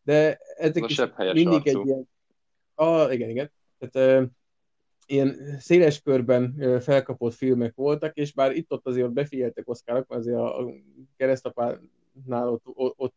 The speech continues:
Speaker 1: volt díjeső, de ez is oda sorolható, hogy nem a, a, a fejtelenül klasszikus Oscar film, hogy minden egyes gangster filmet meg,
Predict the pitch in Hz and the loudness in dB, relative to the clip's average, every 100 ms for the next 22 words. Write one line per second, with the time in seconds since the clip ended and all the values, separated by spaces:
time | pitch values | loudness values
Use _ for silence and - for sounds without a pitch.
0 | _ 131 131 131 151 156 131 123 117 170 | _ -12 -10 -2 -2 0 -2 -4 0 0
1 | 202 - _ _ _ _ 139 151 156 156 | 0 -4 _ _ _ _ 2 4 4 2
2 | 170 151 143 139 127 139 127 120 117 139 | 0 0 0 -2 -4 0 0 0 -2 -2
3 | 131 127 135 127 117 117 - - 120 117 | 0 2 2 0 0 -2 -8 -6 -2 0
4 | 117 - - 123 120 - 131 123 120 117 | 0 -2 -8 -14 -14 0 0 2 0 -2
5 | 120 120 - 135 - - 110 127 - 113 | -2 -6 -4 -4 -4 -12 -6 -6 -6 -8
6 | 113 123 117 117 123 117 107 107 107 113 | -4 -2 -2 0 0 0 -4 -6 -8 -8
7 | 110 110 - 113 107 107 117 110 | -8 -12 -12 -10 -8 -8 -8 -10